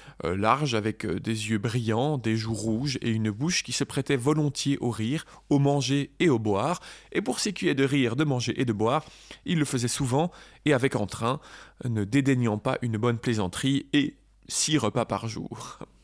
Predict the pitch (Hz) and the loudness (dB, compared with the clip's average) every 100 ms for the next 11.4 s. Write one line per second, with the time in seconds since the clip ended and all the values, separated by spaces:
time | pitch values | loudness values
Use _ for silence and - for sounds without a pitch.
0 | - - 170 135 156 - - - - 50 | -20 -4 -2 -2 -4 -6 -8 -12 -10 -6
1 | 87 82 - 113 107 120 143 139 123 135 | -6 -6 -4 0 0 2 2 4 4 4
2 | 143 123 117 113 - 101 101 127 - 202 | 4 4 0 -2 -2 -2 0 -2 -2 -2
3 | - 117 117 113 113 - - 110 127 135 | 0 -2 -4 -4 -4 -4 -4 -2 0 -2
4 | - - - - _ _ _ _ - 92 | -4 -6 -10 -16 _ _ _ _ -6 -4
5 | 104 98 117 - 117 107 123 107 110 104 | -4 -2 -2 -2 -4 -4 -2 0 0 -2
6 | 104 - - - - - 127 - 175 170 | -6 -10 -18 -20 -10 -2 0 2 4 6
7 | 196 147 117 120 117 104 - - - 107 | 6 4 4 4 2 0 -6 -6 -4 -2
8 | 113 - 151 147 117 110 120 127 131 147 | -2 2 4 4 4 2 0 2 2 0
9 | 170 165 127 113 104 101 120 139 - 127 | 0 2 4 2 0 -2 0 0 0 0
10 | 143 120 120 113 120 120 131 110 110 117 | 0 -2 -4 -2 0 0 0 -2 -4 -4
11 | - 131 120 113 | -4 -4 -4 -8